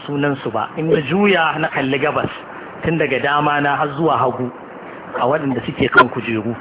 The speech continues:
Allah subhanahu wa ta'ala ya saka ma kowa da alkhairi. Allah madaukakin sarki ya taimake ku, ya ƙara muku gudunmuwa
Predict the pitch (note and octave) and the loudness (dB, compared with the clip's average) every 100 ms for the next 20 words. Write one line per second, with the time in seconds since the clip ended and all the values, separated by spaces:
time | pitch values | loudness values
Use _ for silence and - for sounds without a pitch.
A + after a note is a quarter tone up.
0 | - - - C#3+ C#3 C3 A2 A2+ C#3 C#3+ | -10 -14 -8 -4 -2 -2 -4 -4 -2 -2
1 | C3 B2+ B2+ B2+ - C3+ C3 A2+ A2 C#3+ | -2 -2 -2 -2 -2 -2 -2 -2 -2 0
2 | C#3 B2+ A#2 G2+ E3 F3 D3+ C3 - - | 0 0 -2 -2 0 0 -2 -8 -14 -14
3 | - - C3+ C3 C#3 C3+ - C#3 C3 C3+ | -10 -2 0 2 0 -2 -4 -2 -2 -2
4 | - C#3+ A#2+ G2+ - - - A#2 A#2 - | -2 0 2 2 -2 -6 0 2 0 2
5 | F3 F3 - C#3 - - - - A#2+ - | 2 2 -2 -8 -10 -14 -12 -6 -2 2
6 | D#3 D3 C#3 C3+ D3+ - B2+ A2+ A2 - | 2 2 2 2 0 -2 -4 -4 -8 -8
7 | C3 D#3+ C#3+ B2+ C#3 D3 | -2 2 2 2 4 2